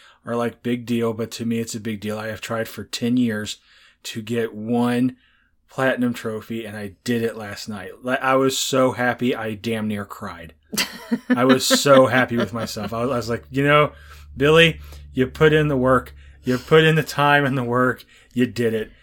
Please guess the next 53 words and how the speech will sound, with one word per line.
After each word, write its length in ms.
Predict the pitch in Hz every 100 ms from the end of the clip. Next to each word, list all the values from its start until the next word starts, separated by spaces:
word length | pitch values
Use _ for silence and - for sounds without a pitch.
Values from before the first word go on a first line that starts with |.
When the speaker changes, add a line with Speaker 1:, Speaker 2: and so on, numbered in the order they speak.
| -
Speaker 2:
Well, 100 | 403
Speaker 1:
You 20 | 320
Speaker 2:
if 40 |
you 40 | 320
Speaker 1:
finally 360 | 302 311 - 302
Speaker 2:
think 100 | 226
Speaker 1:
did 80 |
Speaker 2:
about 160 | 214 214
Speaker 1:
it. 60 | 233
Speaker 2:
it, 60 |
most 320 | 240 294 359
of 100 | 285 254
the 80 |
games 380 | 208 220 262 208
you've 200 | 185 -
played 240 | 196 180 180
over 200 | 175 175
the 100 | 170
past 460 | 180 180 180 -
ten 260 | 180 180 170
years 360 | 165 170 190
have 140 | 175 160
been 360 | 160 170 160 - - -
online 720 | 185 190 160 165 208 170 156
when 120 | 156
you've 180 | 151 -
played 300 | 156 170 160
'em, 180 | 147 156
so 200 | 156 156
it's 180 | 151 165
not 280 | 165 160 -
like 400 | 156 147 - - _ _ _ _
you're 160 | - 170
playing 420 | 170 175 175 165
the 100 | 156
actual 880 | 160 165 - 165 156 156 151 147 147 _ _ _ 226 170 -
game 260 | 160 170
itself 440 | 147 - 170 175 -
to 60 |
get 180 | 160 151
the 100 | 139
Speaker 1:
Some, 200 | - 190
Speaker 2:
trophies. 420 | 190 - 143 139 -
Speaker 1:
some 160 | 262
of 60 | 220
the 60 |
trophies 300 | 160 131 120
are 60 | 113
just 220 | 113 -
so 160 | 127 107
hard 180 | 101 90
to 60 |
get. 320 | 85 85 82